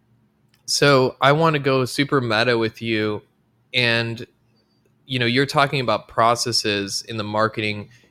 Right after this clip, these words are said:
ecosystem that you're improving, but what about the processes that you use to run your business? So that's, like, a meta process where you're, how do you actually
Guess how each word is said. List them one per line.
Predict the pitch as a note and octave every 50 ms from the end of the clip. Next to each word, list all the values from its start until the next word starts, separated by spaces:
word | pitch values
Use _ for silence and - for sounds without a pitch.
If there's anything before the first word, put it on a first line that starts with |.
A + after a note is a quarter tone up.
| _ _ -
ecosystem | A#2 A#2+ A#2 B2+ A#2+ A2+ - - G#2+ - - - G2+ F#2+ F#2+ G2 F#2+ - _ _ _ _ _ _ _ _ _ -
that | A2+ A#2 A2 G#2+ G#2+ - -
you're | A#2 A#2 A#2 G#2+
improving, | - A2 G#2+ - - G3+ A3 F#3+ D3+ C3+ B2+ B2+ A#2+ - _ _ _ _ _
but | - A#2 A2+ G#2+ - -
what | B2 C3+ D3 D#3
about | C#3+ C#3+ B2+ B2
the | - A#2
processes | - - - A2 G#2+ A2+ A2 - - A2 - - A2 G#2 G2+ G2+ G2 - - _ _ _ _ _
that | A2 A2 G#2+ G2+ -
you | A2 A2+ A2+
use | A2 A2 A2+ A#2+ C3 C3 A#2+ A#2 A2+ A2 G#2 - - - _ -
to | - B2+
run | A#2 G#2+ A2 A2+ A2 A2 A2 G#2+
your | G2+ G2
business? | - - D3+ F3+ E3+ - F#2+ - - - - - - _ _ _ _ _
So | - - - - A2+ A2 A2 G#2+ G#2+ G#2 - - _ _ _ _ _ _ _ B2
that's, | A2+ A#2+ A#2 B2+ B2+ -
like, | C#3 B2 A#2+ - - _ _ _ _ _ _ _ _ -
a | A#2+ A#2
meta | A2+ A2 A2 A#2 A#2 C3 C#3 C#3 A#2+ G#2+ G2 -
process | - - G2+ E2 - - - - - - - - - - - - _ -
where | A#2+ A#2+ A2+ A2+ A2 G#2 - - _ _ _ _
you're, | A#2+ A#2+ B2 B2 A#2+ A2 - _ -
how | - - - C3+ C#3+ D3+ D#3+
do | D#3 E3+
you | D#3+ D3 B2+ -
actually | - G2+ A2 A2+ - - - C#3 B2 A#2 A2+ A2 G#2+ G#2 G#2 -